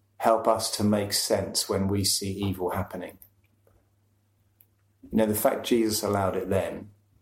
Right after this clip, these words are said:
how does that help us when we watch the news, see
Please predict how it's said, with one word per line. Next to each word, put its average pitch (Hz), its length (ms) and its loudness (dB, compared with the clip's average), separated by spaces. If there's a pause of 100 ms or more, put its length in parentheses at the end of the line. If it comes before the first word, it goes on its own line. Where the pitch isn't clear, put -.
how 123 160 2
does 127 160 -2
that - 160 2
help 101 260 2
us 104 400 0
when 92 220 0
we 92 340 -4 (400)
watch 107 280 0
the 95 80 -4
news, 87 540 -8 (1000)
see - 240 0